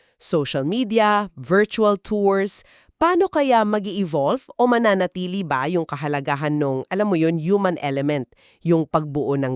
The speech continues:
tiwala, yung personal touch sa pagitan ng ahente at kliyente,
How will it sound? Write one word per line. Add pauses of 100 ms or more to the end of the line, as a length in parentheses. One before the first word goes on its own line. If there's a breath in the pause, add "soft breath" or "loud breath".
tiwala,
yung
personal
touch (240 loud breath)
sa
pagitan
ng
ahente
at
kliyente,